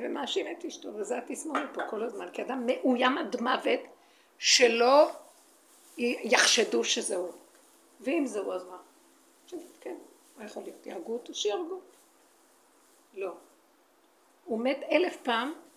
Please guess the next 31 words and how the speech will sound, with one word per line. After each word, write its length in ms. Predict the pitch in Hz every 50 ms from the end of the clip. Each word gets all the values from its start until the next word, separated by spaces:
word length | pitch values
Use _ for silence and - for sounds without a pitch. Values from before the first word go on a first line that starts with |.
| _ -
רק 220 | - 254 262 - -
לא 100 | - 214
למות 260 | 214 202 208 226 - -
פעם 220 | - 214 202 202
אחת 260 | 190 - - 214 196 - -
ולהודות 380 | - 170 175 175 165 175 175 170 -
באמת. 320 | - 180 175 - 180 180 - - - _ _ _ - - -
אבל 220 | 349 - 196 262 262
זה 120 | 320 330
אנחנו 260 | 320 269 - - -
לא 40 | 254
צריכים 200 | - - - 240
לעשות 320 | 202 180 - 196 175 -
מול 180 | 247 226 196 196
העולם, 380 | 190 165 - 170 170 - - 202
אנחנו 240 | 196 226 - -
מתחילים 300 | 196 - - - - 196
לעשות 340 | 202 - - - - - -
את 80 | 240 -
זה 80 | 175
מול 180 | 170 175 170 170
עצמנו. 320 | - - - - 220 - - - - - - - - - - -
אז 160 | - 185 196
הכלל 300 | 202 - - 277 277 277
שלנו 360 | - - 311 247 220 226 214
הראשוני 480 | 208 208 202 - - - 202 302 294 -
זה 120 | - 190 185
שהעולם 540 | - - 196 180 175 175 190 208 233 262 285 - - - - - -
הוא 120 | 208 190
רק 260 | 208 226 226 - -
מקל, 520 | 220 214 208 - - - 240 277 339 339